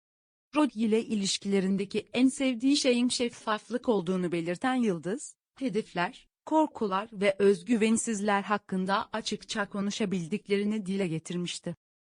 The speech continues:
İhanet iddiası ünlem işareti nokta magazin gündeminden düşmeyen ünlü isim, hiç beklemediği bir haberle sarsılmıştı.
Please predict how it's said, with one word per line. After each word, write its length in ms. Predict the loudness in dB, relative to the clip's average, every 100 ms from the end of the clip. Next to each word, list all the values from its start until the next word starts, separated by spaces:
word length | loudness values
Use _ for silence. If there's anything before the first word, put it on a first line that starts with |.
| _ _ _ -4
İhanet 460 | 0 2 2 0
iddiası 500 | -2 2 2 2 0
ünlem 360 | 0 2 2 2
işareti 680 | 2 2 2 0 -4 -4 -4
nokta 440 | -4 -6 0 0
magazin 540 | 2 2 2 2 0
gündeminden 800 | 2 2 2 0 0 0 0 0
düşmeyen 480 | -2 -2 -2 0 2
ünlü 360 | 2 2 2 0
isim, 560 | -4 -10 -8 -6 -6 -8 _ _
hiç 240 | -2 0 2
beklemediği 680 | 2 4 2 2 0 -2
bir 120 | -2 -2
haberle 560 | -4 2 2 2 0
sarsılmıştı. 920 | 0 0 0 -2 -4 -4 -6 -10 -12